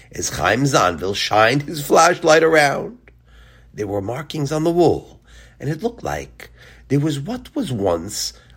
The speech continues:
a stone table. Someone had definitely been in this cave, and it had been a long, long time ago. Suddenly they saw a glint of gold as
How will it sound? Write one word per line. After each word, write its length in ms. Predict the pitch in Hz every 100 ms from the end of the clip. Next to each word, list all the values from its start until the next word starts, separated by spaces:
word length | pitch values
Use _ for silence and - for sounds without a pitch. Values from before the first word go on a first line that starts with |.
| _ -
a 80 |
stone 720 | 120 - - 170 180 190 247 -
table. 560 | 135 107 - - - _ - - _ - -
Someone 340 | - 240 - 101
had 180 | 95
definitely 400 | 92 156 - 107
been 200 | 104 139
in 80 | 135
this 160 | 120 -
cave, 460 | - 160 - - - - - - -
and 160 | 139
it 80 | 135
had 220 | 107 131
been 160 | 123 123
a 80 | 139
long, 800 | 151 175 170 165 160 185 262 320 - _ _
long 360 | 95 107 98 87
time 340 | - 101 113
ago. 380 | 156 156 - - - - _ _ _ - -
Suddenly 520 | - - 254 92 82
they 140 | 87 107
saw 260 | - 123
a 80 | 143
glint 420 | 113 214 277 277
of 180 | 285 214
gold 520 | 214 185 101 71 - - - -
as 220 | 95